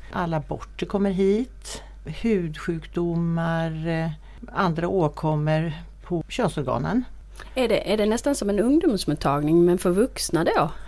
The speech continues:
Speaker 1: Ja, fast det blir lite annan problematik faktiskt.
Speaker 2: Mm.
Speaker 1: För det här är ju vuxna människor, så det blir lite annat. Mm.
Speaker 2: Är det både män och kvinnor och transsexuella som
Speaker 1: Ja,
Speaker 2: kommer?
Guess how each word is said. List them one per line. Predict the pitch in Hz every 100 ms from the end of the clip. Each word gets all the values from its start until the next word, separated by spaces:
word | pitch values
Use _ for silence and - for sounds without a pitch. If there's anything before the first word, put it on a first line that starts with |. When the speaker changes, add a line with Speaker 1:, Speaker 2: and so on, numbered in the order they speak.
| - - - -
Speaker 1:
Ja, | 220 208 208 226 226
fast | 233
det | 247
blir | 214 233 233
lite | 220 202 185 196
annan | 165 156
problematik | 156 147 147 147 165 143
faktiskt. | - 120 - 170 -
Speaker 2:
Mm. | 196 180 208 -
Speaker 1:
För | 175
det |
här | 170 165
är |
ju | 151
vuxna | 151 175 - - 175
människor, | 131 113 113 139 165 170
så | 180
det | 160
blir | 156 139
lite | 127 -
annat. | - - 147 - -
Mm. | 175 160
Speaker 2:
Är | 202
det | 196
både | 196 190 190
män | 226 185
och | 170
kvinnor | - 180 185 165
och | 160
transsexuella | - 175 185 - - - 160 - - 185 135
som | 202 170
Speaker 1:
Ja, | 139
Speaker 2:
kommer? | 180